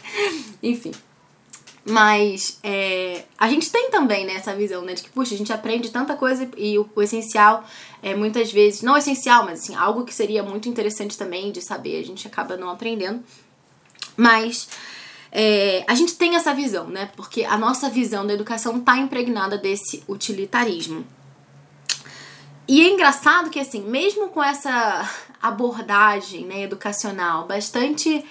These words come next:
básica, bastante rasa, né, bastante simplista, <laughs> nem assim, <laughs> nem no fácil,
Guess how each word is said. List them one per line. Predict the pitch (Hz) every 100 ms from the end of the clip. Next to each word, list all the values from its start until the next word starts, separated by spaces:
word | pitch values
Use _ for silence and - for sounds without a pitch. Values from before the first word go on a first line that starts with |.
| - - -
básica, | 180 190 214 226 220 208 202 208 - 208 202 196 -
bastante | 202 208 240 277 277 320 285
rasa, | 247 233 277 311 233 196
né, | 196 196
bastante | 208 208 254 269 311 - - -
simplista, | - 269 226 - 220 269 294 - 185 - - - -
<laughs> | - - - 277 226
nem | 247 359 453 440
assim, | - - 294 311 415 494 302 285
<laughs> | 247 - 277 240
nem | 240 311
no | 403 381
fácil, | - 247 233 294 - 349